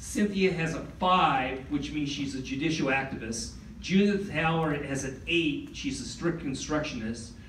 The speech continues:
Richard Hoffman, a nine, strict constructionist. Pat, Patricia, uh, has a nine. And then Marcia Slow,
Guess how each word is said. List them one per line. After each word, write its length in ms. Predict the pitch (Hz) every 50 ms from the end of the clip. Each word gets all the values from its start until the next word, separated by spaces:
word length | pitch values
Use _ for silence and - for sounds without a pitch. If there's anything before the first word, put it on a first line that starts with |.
| - - -
Richard 420 | - 135 160 185 180 196 196 170 139
Hoffman, 500 | - 151 160 160 165 160 165 175 175 160
a 60 | 151 131
nine, 500 | 127 135 143 147 151 151 165 165 160 -
strict 340 | - - - 165 139 -
constructionist. 840 | - 147 135 127 - - 135 127 - - 131 127 127 127 127 - - - - - - - - - - - -
Pat, 520 | - - 170 165 165 170 165 - - - - - -
Patricia, 720 | 131 - - - 190 190 190 190 190 180 175 185 180 - - - - - - - -
uh, 300 | - 147 127 123 123 123
has 240 | 123 131 135 131 123
a 60 | 127
nine. 640 | 123 123 127 131 127 123 120 117 120 120 123 120 - - - - - - -
And 100 | 127 127
then 160 | 127 123 120 127
Marcia 380 | 139 156 170 160 160 - 147
Slow, 580 | - - - 151 147 147 147 147 147 147 143